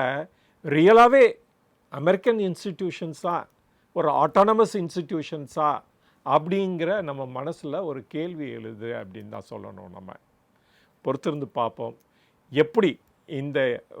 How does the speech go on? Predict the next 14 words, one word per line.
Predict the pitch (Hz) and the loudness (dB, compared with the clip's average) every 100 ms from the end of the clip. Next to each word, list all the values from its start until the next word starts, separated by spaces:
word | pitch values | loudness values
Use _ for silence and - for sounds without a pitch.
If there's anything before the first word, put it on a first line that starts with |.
| 120 | -4
வார், | 123 131 - - _ _ | 2 2 0 -12 _ _
இந்த | 123 107 - | -12 -12 -8
ட்ரம்ப்புக்கும் | 127 127 - 117 127 117 95 _ | -8 -6 -10 -10 -8 -8 -10 _
பவலுக்கும் | 123 120 120 95 113 117 107 104 _ - | -6 -6 -6 -10 -12 -10 -12 -16 _ -10
போக | 131 123 101 | -8 -8 -8
போகுது | 113 110 113 107 - | -10 -10 -10 -14 -16
அப்படின்ட்டு. | 110 98 101 90 - _ _ _ _ _ _ | -18 -16 -18 -20 -20 _ _ _ _ _ _
ஆக | - 101 113 | -8 -4 -2
மொத்தம் | 131 135 - 170 - _ _ _ _ _ _ _ _ _ 120 | -2 0 4 2 0 _ _ _ _ _ _ _ _ _ -12
கோல்டு | 120 147 135 127 | -6 -6 -4 -6
விலை | 131 143 151 - 131 | -6 -8 -10 -18 -18
இதனால | 113 117 127 117 117 | -12 -6 -4 -2 -2
ஏறி | 127 104 | -4 -6
போச்சு | 113 - | -10 -8